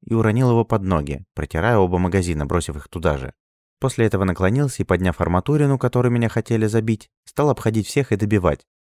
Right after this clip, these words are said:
Остриём пробивал черепа и оставил торчать железку в черепе последнего подранка.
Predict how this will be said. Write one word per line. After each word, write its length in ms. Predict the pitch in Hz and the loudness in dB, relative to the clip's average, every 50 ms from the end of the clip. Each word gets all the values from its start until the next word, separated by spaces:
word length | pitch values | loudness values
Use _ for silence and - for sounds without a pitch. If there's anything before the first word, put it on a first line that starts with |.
| _ _ | _ _
Остриём 420 | - 101 - - 113 120 123 120 | -10 -8 -4 0 2 2 2 2
пробивал 400 | 101 - 90 87 95 90 92 87 | 0 -2 0 2 2 2 2 2
черепа 540 | 85 - - 85 92 - - 139 147 147 139 - - | 0 -2 -4 -6 -2 0 0 0 0 -2 -6 -6 -2
и 60 | 92 | -2
оставил 420 | 90 87 - - 95 90 85 82 | -2 -2 -2 -2 0 2 2 0
торчать 340 | - 85 80 - - 87 80 | 0 -2 -4 -4 -6 -6 -4
железку 380 | 80 87 95 120 127 - - 101 | -2 -2 0 0 -2 -2 -6 -10
в 60 | - | -4
черепе 320 | - 95 92 90 - 87 | -2 -2 -2 0 -2 -4
последнего 560 | - - - - - 87 85 80 85 85 80 | -4 -4 -6 -4 -2 -2 -2 0 0 -2 0
подранка. 560 | - - 85 82 82 80 71 73 67 - - | 0 -2 -2 0 0 -2 -2 -4 -10 -16 -20